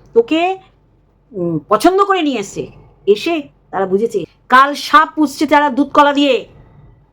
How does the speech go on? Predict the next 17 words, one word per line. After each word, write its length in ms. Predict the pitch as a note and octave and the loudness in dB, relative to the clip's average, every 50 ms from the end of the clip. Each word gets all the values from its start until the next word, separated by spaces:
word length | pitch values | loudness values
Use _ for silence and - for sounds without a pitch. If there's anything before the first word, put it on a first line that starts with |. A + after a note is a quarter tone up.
| _ _ | _ _
তোর 140 | - C4+ C#4 | 2 4 4
উপস্থিতি 440 | C#4 C4 D#4 D4 C#4+ D#4+ D4 D#4 D#4+ | 4 0 -2 -2 0 0 0 0 2
ওই 120 | D4 D4 | 0 0
বাড়িতে 280 | C#4+ D4 C#4+ C#4+ - - | 0 0 -2 0 0 0
ওরা 200 | D4 C4 C#4 D4 | 0 2 0 -2
চায় 300 | C#4+ C#4 - C#4 C#4 D#4 | -2 0 2 2 2 2
না। 220 | D#4 C#4+ B3+ A#3 - - - - - - | 2 0 -2 -2 -6 -14 -20 -20 -18 -8
সেটা 180 | - B3+ C4 | -6 -4 0
তুই 100 | C4 D4 C4+ - | 0 -2 -2 0
পদে 220 | - A#3+ B3 C4+ C#4 | 0 0 0 0 0
পদে 240 | C#4 C4 C4+ C#4 | 0 0 0 2
বুঝিয়ে 260 | C4 C4 C4 A#3 C4+ B3+ | 0 0 0 0 0 -2
দিচ্ছিস, 400 | B3 - - - F#3 D#3+ - - - - - - | -2 -6 -4 -6 -6 -6 -6 -12 -20 -20 -10 0
তারপরেও 420 | B3+ A3+ A#3+ B3+ B3+ B3+ B3+ C#4 | 2 2 2 2 0 0 0 0
তোর 200 | C#4 C#4 B3 A#3+ | 2 2 0 0
ওখানে 220 | A#3+ - A#3 A#3+ A#3+ | 0 -2 -4 -6 -2
দাঁত 280 | G3+ F#3+ F3+ F#3+ G#3+ | 0 2 2 2 0